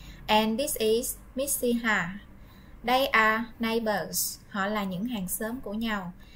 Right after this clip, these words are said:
And they are talking about water bill. Và họ đang nói về hóa đơn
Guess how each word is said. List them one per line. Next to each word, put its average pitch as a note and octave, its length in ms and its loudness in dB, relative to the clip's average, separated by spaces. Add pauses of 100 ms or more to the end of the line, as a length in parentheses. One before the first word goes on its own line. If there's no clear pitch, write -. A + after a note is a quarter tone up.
(160)
And A3 180 2
they C#4+ 140 2
are B3+ 220 0 (120)
talking A#3+ 640 0
about G#3 520 2 (100)
water A3+ 420 -4
bill. G3 200 -2 (480)
Và G#3 120 6
họ G3 240 2
đang A3 300 0
nói A3+ 340 -2
về F#3 280 -2 (140)
hóa A3+ 120 -4
đơn G#3+ 240 -2